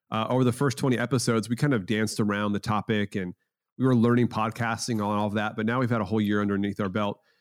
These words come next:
And over the next eight episodes between now and May, we are gonna share with you four to five strategies to become a resilient disciple of Jesus. Now, our definition of a resilient disciple is this. It's someone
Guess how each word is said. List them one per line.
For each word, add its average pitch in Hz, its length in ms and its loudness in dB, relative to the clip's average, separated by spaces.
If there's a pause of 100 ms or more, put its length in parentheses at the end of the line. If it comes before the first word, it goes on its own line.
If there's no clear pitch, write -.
(200)
And 123 200 2
over 135 160 0
the 135 80 2
next 147 340 0
eight 165 220 2
episodes 120 520 -2
between 110 300 0
now 127 320 0
and 104 240 0
May, 110 420 0 (360)
we 127 160 4
are 139 80 4
gonna 127 180 2
share 123 240 0
with 117 220 0
you 107 100 4
four 131 380 0
to 139 100 2
five 123 320 -2
strategies 104 720 -2
to - 100 -18
become 104 440 -4
a 101 80 -4
resilient 101 500 0
disciple 98 580 -6
of 90 60 -12
Jesus. - 540 -10 (460)
Now, 117 160 -2
our 131 160 0
definition 156 580 2
of 123 180 0
a 123 40 2
resilient 120 360 2
disciple 110 360 -2
is 90 100 -4
this. 98 300 -4
It's - 140 -10
someone 156 500 4